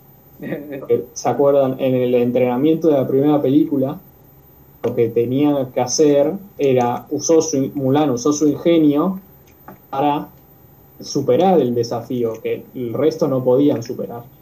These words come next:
Speaker 2: En esta película, lo que tienen que hacer en vez de escalar el palo gigante, en esta película lo que tienen que hacer es llevar dos baldes de a-, llenos de agua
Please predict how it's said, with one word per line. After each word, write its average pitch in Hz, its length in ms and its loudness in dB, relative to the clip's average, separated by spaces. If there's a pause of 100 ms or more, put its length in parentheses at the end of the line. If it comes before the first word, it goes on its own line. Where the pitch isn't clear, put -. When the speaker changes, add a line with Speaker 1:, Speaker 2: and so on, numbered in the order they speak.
(800)
Speaker 2:
En 139 100 -4
esta 180 440 2
película, 139 680 0 (720)
lo 120 80 -8
que 113 120 0
tienen 165 280 0
que 135 80 -2
hacer 143 260 0
en 123 120 0
vez 139 180 2
de 131 120 2
escalar 131 520 -2
el 120 680 -2
palo 123 600 0 (100)
gigante, 135 560 0 (680)
en 143 80 -2
esta 151 220 0
película 156 440 4
lo 127 140 2
que 120 80 2
tienen 156 200 2
que 147 60 2
hacer 170 220 2
es 160 120 -2
llevar 143 360 0
dos 151 220 2
baldes 170 560 2
de 135 120 0
a-, 151 180 -2
llenos 156 360 -2
de 139 100 -2
agua 185 460 -2